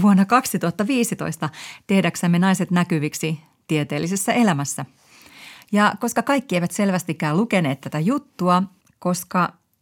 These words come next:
naisten osuus mediassa asiantuntijana on edelleen pieni, vaikka naisia on toimituksissa hyvin eli jopa vähän yli viisikymmentä prossaa. Kuitenkin asiantuntijoina tai lähteinä heitä on vain kolmekymmentäkolme prosenttia jutuissa.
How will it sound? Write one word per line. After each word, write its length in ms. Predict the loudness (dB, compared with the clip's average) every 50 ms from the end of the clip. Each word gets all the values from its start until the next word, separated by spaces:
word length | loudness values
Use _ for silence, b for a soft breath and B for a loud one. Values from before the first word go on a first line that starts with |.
| _ 0
naisten 420 | 2 2 2 2 0 -2 -2 0
osuus 340 | 0 -2 -2 -2 -4 0 2
mediassa 520 | 4 4 4 4 4 2 2 0 -2 -2 2
asiantuntijana 920 | 2 2 2 2 0 0 2 0 0 2 0 0 2 2 2 2 4 4 2
on 80 | 2 0
edelleen 440 | 0 0 2 2 2 2 2 0
pieni, 440 | 0 0 0 2 2 2 2 0 -2 -4
vaikka 260 | -4 -4 -2 0 0 2
naisia 400 | 2 2 2 0 0 2 2 2
on 180 | 2 0 -4 -8 _ -2
toimituksissa 680 | 2 4 4 4 4 2 -2 -6 -6 -6 -4 -2 0
hyvin 300 | 0 2 2 2 2 2
eli 160 | 2 2 2
jopa 260 | 2 2 2 2 2 2
vähän 200 | 2 2 0 0
yli 320 | -2 0 2 2 2 2
viisikymmentä 380 | 2 -2 -4 -6 -8 -10 -8 -8
prossaa. 420 | -10 -10 -10 -10 -8 -8 -8 -8 B B B B B B B B B B -2
Kuitenkin 440 | 0 0 2 2 2 2 2 2 2
asiantuntijoina 920 | 2 2 2 2 0 0 0 0 0 2 2 2 4 4 2 2 2 2 2
tai 220 | 2 2 2 4 4
lähteinä 540 | 4 2 0 -2 -2 0 0 2 0 0 -2 -6 _ _ _ -2
heitä 180 | 0 2 2
on 60 | 2
vain 140 | 2 2 2
kolmekymmentäkolme 540 | 2 0 -2 -2 -6 -4 -2 0 2 2 0
prosenttia 460 | -2 -4 -4 -4 -4 -4 -4 -4 -4
jutuissa. 540 | -4 -4 -4 -6 -6 -6 -6 -8 -8 -10